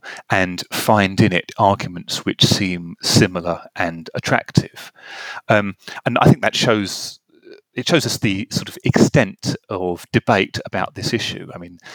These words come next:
eh, clearly Britain's relations with other European countries is not some, and the controversy surrounding it is not something that's emerged, um,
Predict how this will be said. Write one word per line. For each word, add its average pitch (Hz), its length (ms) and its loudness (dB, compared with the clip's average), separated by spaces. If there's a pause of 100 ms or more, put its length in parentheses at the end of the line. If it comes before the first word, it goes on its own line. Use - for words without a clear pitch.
(200)
eh, - 220 -16
clearly 95 540 0
Britain's 95 640 -8
relations 95 520 0
with 95 120 -4
other 90 140 -8
European 87 420 -6
countries - 560 -2
is 98 280 2 (340)
not 101 400 0
some, 90 440 0
and 110 180 -10 (280)
the - 80 4
controversy - 480 2
surrounding 110 480 2
it 156 140 -4
is - 140 0
not - 140 -2
something - 340 -4
that's - 200 -6
emerged, 87 560 -4 (500)
um, 92 220 -2